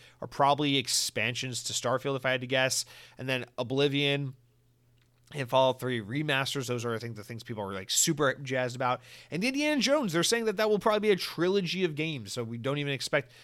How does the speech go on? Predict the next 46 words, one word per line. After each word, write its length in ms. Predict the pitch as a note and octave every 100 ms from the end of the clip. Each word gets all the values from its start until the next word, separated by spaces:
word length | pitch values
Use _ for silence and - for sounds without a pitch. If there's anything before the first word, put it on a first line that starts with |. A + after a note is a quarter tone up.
| - -
a 80 |
single 300 | B2+ D3+ D3
Indiana 260 | C#3+ C#3 B2+
Jones 240 | B2 C3+
game, 180 | B2 C3+
but 200 | A#2+ A2
we, 240 | A#2+ B2 A#2
we 160 | B2
know 160 | B2+ A#2+
Machine 300 | A#2 A2+ B2+
Games 180 | A#2+ A2+
will 80 | G2+
pretty 160 | B2
much 140 | A#2 A2+
just 180 | G#2+
be 140 | A2 A#2
the 100 | A2
Indiana 300 | A2+ A2 G#2+
Jones 320 | G#2 A#2 A2
team, 300 | - A2+ A2+ - - - A#2
uh, 140 | B2+
for 80 | C3+
the 80 | B2+
foreseeable 480 | C#3 B2 C#3 C3
future 320 | A2+ C3 B2 B2+
if 80 |
they're 80 | B2
making 260 | A#2 A#2 A2+
a 80 | G#2+
trilogy 460 | - C3 A#2 A2
of 80 | G2+
those 160 | G2+ A2
games. 340 | F#2+ F#2 - - - -
Uh, 140 | A2+ A#2
it 80 | B2
should 220 | C4 D#4
be 140 | D4
noted 340 | F#3+ C#3 C3+ B2+
that 240 | B2 -
this 200 | B2+ -
list 220 | D3 D3+
was 220 | D3 B2+ - -
likely 400 | A#2 D3 D3+ C#3+
created 480 | - C3 B2 B2 A#2
before 400 | G#2+ - D3 D3
covid, 420 | - A#2+ A#2+